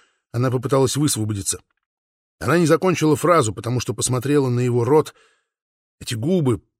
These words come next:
полные, потемневшие на солнце, улыбались.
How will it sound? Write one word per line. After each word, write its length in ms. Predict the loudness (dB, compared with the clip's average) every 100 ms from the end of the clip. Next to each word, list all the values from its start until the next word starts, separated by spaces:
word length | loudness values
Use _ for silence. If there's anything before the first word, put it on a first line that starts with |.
| _ -4
полные, 540 | 2 4 4 4 0
потемневшие 800 | -2 -4 -4 0 0 -2 -4 -4
на 100 | -2
солнце, 560 | -2 0 0 0 -2 -8 _ _ _ _ -14
улыбались. 800 | -6 -4 2 2 2 -2 -12